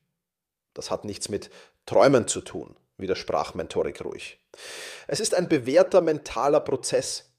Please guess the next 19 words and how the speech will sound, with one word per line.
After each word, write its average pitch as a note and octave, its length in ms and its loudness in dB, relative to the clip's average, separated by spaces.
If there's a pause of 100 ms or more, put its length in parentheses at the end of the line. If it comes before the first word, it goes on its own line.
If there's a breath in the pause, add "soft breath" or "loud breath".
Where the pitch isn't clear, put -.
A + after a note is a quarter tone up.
(220)
Visualisierung E3+ 680 4
schafft - 380 0
neuronale D#3 480 6
Verbindungen, D3+ 640 2 (240 loud breath)
die C#3 80 -6
deinen C3+ 260 2
Körper F3 420 4
auf - 120 -2
eine A#2 240 -4
Aufgabe G#2 460 2
vorbereiten. - 580 -10 (360)
Wollen D3 320 4
wir A2+ 120 2
es - 100 -2
ausprobieren?“ G3 720 0 (880)
Benny F#2 440 -8
zuckte - 320 -8
die D#2 120 -14
Schultern. - 420 -12